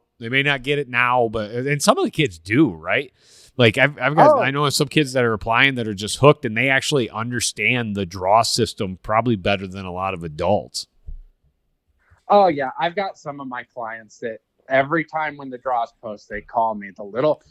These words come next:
Speaker 2: you know, "The boys are bugging me. Did they get anything? I,
Speaker 1: <laughs>
Speaker 2: I gotta find out." You know, they, some of the, once these kids draw one or two, they're, they get a fire lit under 'em, and they'll,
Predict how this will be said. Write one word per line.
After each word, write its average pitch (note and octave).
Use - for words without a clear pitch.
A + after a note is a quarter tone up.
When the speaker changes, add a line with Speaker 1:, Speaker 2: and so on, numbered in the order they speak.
Speaker 2:
you C3
know, C#3
"The C#3+
boys F3+
are G#3+
bugging G#3
me. F#3
Did E3+
they D#3+
get G3
anything? A#3+
I, C3+
Speaker 1:
<laughs> D#3
Speaker 2:
I C#3+
gotta D#3
find G#3+
out." G#3+
You E3
know, E3+
they, F#3+
some A3
of C4+
the, G#3
once A3+
these C#4
kids G#3+
draw G#3
one F#3
or E3+
two, E3+
they're, F3+
they D3+
get B3
a A3
fire D#3+
lit B2+
under A#2
'em, A2+
and G#2+
they'll, F#3